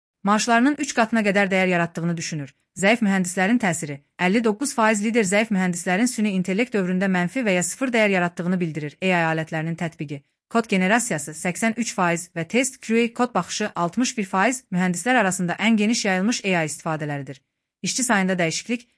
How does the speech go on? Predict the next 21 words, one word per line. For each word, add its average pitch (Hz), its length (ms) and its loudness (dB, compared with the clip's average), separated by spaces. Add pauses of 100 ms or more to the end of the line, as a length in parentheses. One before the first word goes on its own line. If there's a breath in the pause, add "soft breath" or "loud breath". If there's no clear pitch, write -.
(100)
liderlərin 180 460 2
səksən 220 360 0
beş 185 160 0
faiz. 135 340 -8 (140)
Önümüzdəki 233 600 4
üç 294 200 0
il 254 120 4
ərzində 185 400 2
mühəndis 196 480 2
heyətinin 226 320 2
sabit 208 400 0
qalacağını 156 540 -2 (300)
və 170 100 2
ya 190 100 4
artacağını 180 500 2
gözləyir. 151 440 -2 (280)
Süni 202 280 2
intellektin 185 580 2
mühəndislərə 180 560 2
təsiri. 160 300 -2
Süni 139 320 -8